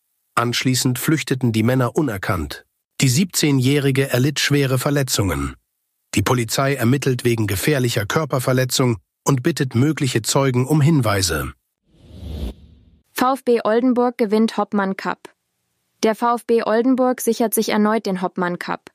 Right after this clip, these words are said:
Speaker 2: muss jedoch den Verlust des Spielers Jesper Riemann verkraften, der sich während des Endspiels schwer verletzte.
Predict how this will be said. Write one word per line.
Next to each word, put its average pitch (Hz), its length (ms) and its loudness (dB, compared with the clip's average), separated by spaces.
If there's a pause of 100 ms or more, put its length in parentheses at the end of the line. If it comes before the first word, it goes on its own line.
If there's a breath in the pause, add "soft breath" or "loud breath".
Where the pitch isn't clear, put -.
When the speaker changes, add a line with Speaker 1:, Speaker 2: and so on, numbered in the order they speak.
(320)
Speaker 2:
muss 226 200 2
jedoch 226 280 0
den 214 160 0
Verlust 214 400 0
des 220 120 0
Spielers 208 380 0
Jesper 196 380 0
Riemann 214 320 2
verkraften, 185 720 -4 (320 loud breath)
der 208 120 4
sich 208 200 -2
während 226 300 2
des 208 120 -4
Endspiels 220 640 0
schwer 202 200 0
verletzte. 190 680 -2